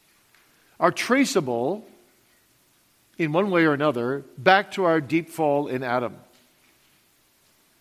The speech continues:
No fall, no sin, no adversities. I probably also don't need to spend time, since you're pretty good theologians,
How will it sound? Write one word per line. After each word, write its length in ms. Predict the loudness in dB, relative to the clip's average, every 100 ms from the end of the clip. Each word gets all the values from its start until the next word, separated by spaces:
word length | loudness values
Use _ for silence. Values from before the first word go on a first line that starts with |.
| _ _ _ -8
No 180 | -2 -2
fall, 760 | 2 4 4 2 -4 -10 -20 _ _ _ _ _ _ _ -12
no 240 | -2 0
sin, 560 | 0 0 0 0 -6 -14 -20 _ _ _ _ _ _ _ _ _ _ _ -8
no 220 | -2 -2
adversities. 760 | 0 -4 -4 -8 -10 -14 -20 -20 _ _ _ _ _ _ _ _ _ _ _ _ _ _ _ _ _ _ _ _ 0
I 80 | 0
probably 440 | 4 4 4 4
also 340 | 6 4 0
don't 260 | 2 0 0
need 220 | -6 -8
to 80 | -10
spend 340 | -6 -6 -6
time, 340 | -4 -4 -4 -6
since 260 | -10 -10 -8
you're 100 | -10
pretty 220 | -6 -4
good 240 | -4 -4
theologians, 680 | -4 -6 -6 -10 -12 -16